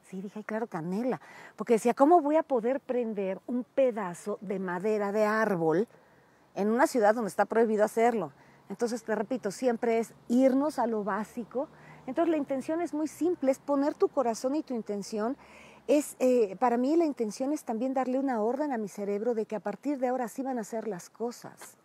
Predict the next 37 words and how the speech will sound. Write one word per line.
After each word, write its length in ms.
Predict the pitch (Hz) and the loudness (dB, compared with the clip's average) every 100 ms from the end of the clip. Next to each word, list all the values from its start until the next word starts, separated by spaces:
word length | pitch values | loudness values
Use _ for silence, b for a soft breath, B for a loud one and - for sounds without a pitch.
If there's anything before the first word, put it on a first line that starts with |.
| b b b b b b | b b b b b b
Entonces 200 | 202 269 | -4 0
yo 40 | 269 | 0
empezaría 340 | 262 247 226 | -2 -2 -2
con 140 | 226 | -4
qué 140 | 208 233 | -2 -2
es 100 | 226 | -2
una 160 | 233 | -4
intención, 540 | 220 202 190 - 233 208 | -4 -4 -6 -4 -4 -2
¿no? 100 | 214 | 0
Y 80 | 226 | 0
a 80 | |
ti, 100 | 202 | -2
público, 340 | 233 247 247 214 | -2 -2 -2 -4
si 100 | 214 | -6
te 60 | |
está 160 | 208 226 | -4 -4
gustando, 340 | 226 - 226 | -4 -2 0
dime 160 | 240 233 | 0 0
para 180 | 214 208 | -2 -2
ti 80 | 220 | -2
qué 80 | 214 | -6
es 60 | |
intencionar, 520 | 196 190 185 202 277 | -6 -8 -8 -6 -6
pero 160 | 240 208 | -4 -2
para 160 | 202 202 | -2 -2
mí 100 | 226 | -4
intencionar 500 | 294 269 214 208 233 | -6 -6 -6 -2 -2
es 160 | 254 | -4
estar 220 | 226 214 | -6 -8
consciente 540 | 202 269 233 214 202 262 B B B B _ | -6 -8 -6 -6 -2 -2 B B B B _
de 100 | 226 | 2
qué 100 | 254 | 2
energía 340 | 247 208 247 | 2 0 -2
le 100 | 214 | -4
pongo 280 | 180 202 185 | -4 -8 -8
a 80 | 190 | -10
esto. 300 | 226 - | -12 -14